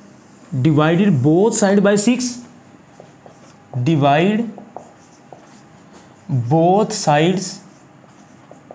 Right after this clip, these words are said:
by six, Six से divide करेंगे तो ये क्या बन जाएगा हमारे पास? ज़रा देखें, सिक्स से divide करेंगे ना, तो ये छः तीन अठारह, थ्री आई वन बन जाएगा, थ्री आई वन,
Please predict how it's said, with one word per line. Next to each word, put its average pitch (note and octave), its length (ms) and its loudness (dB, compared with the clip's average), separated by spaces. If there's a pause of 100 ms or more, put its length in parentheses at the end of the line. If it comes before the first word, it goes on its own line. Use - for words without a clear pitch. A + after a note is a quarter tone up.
(1300)
by D#3+ 180 2 (100)
six, - 400 0 (360)
Six A#3 340 -2
से C4 160 0
divide G3+ 340 2
करेंगे G3+ 320 0 (960)
तो F3 60 0
ये F#3 160 4
क्या G#3+ 220 2
बन A3 160 2
जाएगा F3 220 2
हमारे E3+ 220 2
पास? F3 420 -2 (380)
ज़रा D#3 160 4
देखें, D#3+ 320 0 (840)
सिक्स - 280 0
से C4 100 0
divide G#3 320 2
करेंगे A#3 260 2
ना, A#3+ 160 0 (760)
तो E3 60 2
ये F3+ 120 4
छः F3+ 280 2
तीन A3+ 240 2
अठारह, G3 380 2 (340)
थ्री G#3+ 260 2
आई C4 160 2
वन C4 200 2
बन A#3+ 160 2
जाएगा, D#3+ 260 0 (1300)
थ्री E3+ 320 0
आई A3+ 180 2
वन, A3+ 240 0